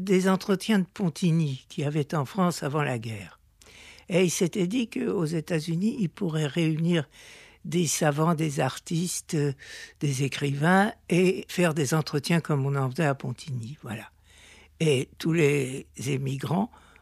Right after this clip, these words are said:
ont été à, au Mount Holyoke et moi j'étais, je venais de passer mon premier macho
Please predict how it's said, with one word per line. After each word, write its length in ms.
ont 120
été 680
à, 340
au 80
Mount 380
Holyoke 520
et 200
moi 100
j'étais, 560
je 60
venais 300
de 40
passer 360
mon 160
premier 340
macho 480